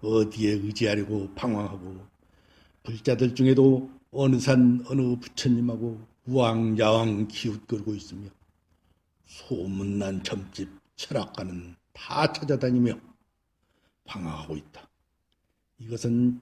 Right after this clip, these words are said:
자상실인데 그렇게 되면 주체성이 없어 바람에 흔들리는 갈대와 같이 흐느적거리고 남의 말에 소신 없이 따라다니고,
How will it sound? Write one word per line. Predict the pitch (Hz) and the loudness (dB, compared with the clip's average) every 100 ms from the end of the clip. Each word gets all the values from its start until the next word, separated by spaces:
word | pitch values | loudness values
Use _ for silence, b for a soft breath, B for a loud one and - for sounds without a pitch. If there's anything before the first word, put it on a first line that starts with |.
| - | -10
자상실인데 | - - 131 123 131 135 123 120 127 127 131 131 _ _ _ _ _ _ | -10 0 2 2 0 0 0 2 4 4 2 -6 _ _ _ _ _ _
그렇게 | - 151 135 135 | 0 4 4 4
되면 | 123 123 120 120 113 - | 6 8 8 4 2 -8
주체성이 | - - - 110 123 117 | -16 -10 -8 -4 0 0
없어 | 110 - - 110 - _ _ _ _ _ _ | -2 -8 -10 -10 -12 _ _ _ _ _ _
바람에 | - 120 117 110 110 107 107 | -8 -2 0 0 0 0 -2
흔들리는 | - - 151 113 104 104 104 98 | -4 -4 -4 -4 -8 -6 -8 -10
갈대와 | - 156 147 170 147 143 | -8 -8 -4 -2 -2 -2
같이 | - - 143 143 135 - - | -6 0 2 4 0 -4 -2
흐느적거리고 | - 165 156 147 135 123 - _ _ _ _ _ _ _ _ _ _ _ _ | 8 8 8 2 -2 -4 -8 _ _ _ _ _ _ _ _ _ _ _ _
남의 | 110 101 92 98 | -8 -6 -4 -4
말에 | 90 92 92 87 | -4 -4 -6 -6
소신 | - - 175 165 160 | -10 -8 -6 -2 -2
없이 | - - 135 135 135 135 131 127 | -4 -8 0 2 2 2 0 -2
따라다니고, | 135 123 120 117 113 | -4 -2 -2 -2 -4